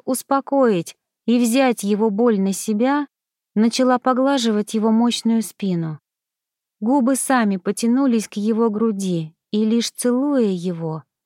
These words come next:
она поняла, что плачет. Слезы лились по ее щекам,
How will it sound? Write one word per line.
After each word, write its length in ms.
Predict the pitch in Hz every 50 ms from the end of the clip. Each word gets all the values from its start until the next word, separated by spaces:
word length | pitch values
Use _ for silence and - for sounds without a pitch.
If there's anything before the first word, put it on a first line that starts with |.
| _ _ -
она 240 | 190 196 214 220 202
поняла, 480 | - - 202 202 208 214 220 226 233
что 240 | 220 - - - 202
плачет. 680 | - - 202 196 190 175 165 - - - 175 - _ _ _ _ _ _ _ _ _ _ _ _ _ _ _ _
Слезы 500 | - - - 240 277 302 302 285 247 254
лились 460 | 247 233 254 262 254 285 294 277 -
по 100 | - -
ее 300 | 240 247 240 226 240 254
щекам, 640 | 247 - - - 247 - - - 196 175 165 156 147